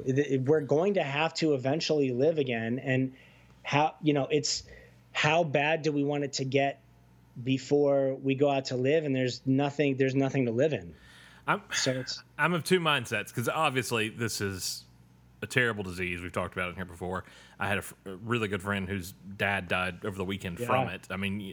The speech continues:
Speaker 2: y-, and, and he passed away Saturday night, and you're just like, all the more reason, yes, if you go out, wear a mask, please
Speaker 1: Yeah,
Speaker 2: clean,
Speaker 1: totally.
Speaker 2: you know, just be careful and stay at
Speaker 1: Be
Speaker 2: home when you can.
Speaker 1: responsible, be,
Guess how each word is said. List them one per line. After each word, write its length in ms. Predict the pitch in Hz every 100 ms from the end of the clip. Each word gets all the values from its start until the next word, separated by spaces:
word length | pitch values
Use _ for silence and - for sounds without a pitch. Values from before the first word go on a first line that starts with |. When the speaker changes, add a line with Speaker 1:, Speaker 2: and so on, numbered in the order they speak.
| -
Speaker 2:
y-, 60 |
and, 180 | 107 95
and 300 | 95 98 85 -
he 240 | 107 95
passed 280 | - 98 -
away 160 | 95
Saturday 380 | 90 101 98 95
night, 320 | 113 175 139 104
and 160 | 107
you're 160 | 95 95
just 220 | 92 90
like, 300 | 98 90 - - - - - - -
all 220 | 151 160
the 60 | 147
more 160 | 139
reason, 480 | 120 113 107 95 95 -
yes, 480 | 117 110 90 - -
if 140 | 101 104
you 60 |
go 140 | 110 131
out, 280 | 117 - -
wear 140 | 113
a 40 | 107
mask, 420 | 101 101 - - - -
please 320 | - 123 110
Speaker 1:
Yeah, 220 | 165 190 107 - - - -
Speaker 2:
clean, 240 | 135 -
Speaker 1:
totally. 160 | 117 123
Speaker 2:
you 60 |
know, 180 | 107 87
just 420 | 87 110 - 104
be 220 | 101 117 98
careful 540 | 117 110 104 107 104
and 140 | 101
stay 200 | 98 113
at 60 | 104
Speaker 1:
Be 60 | 160
Speaker 2:
home 80 | 190
when 80 |
you 80 | 202
can. 120 | 156 139
Speaker 1:
responsible, 440 | 127 135 139 165
be, 380 | 165 160 170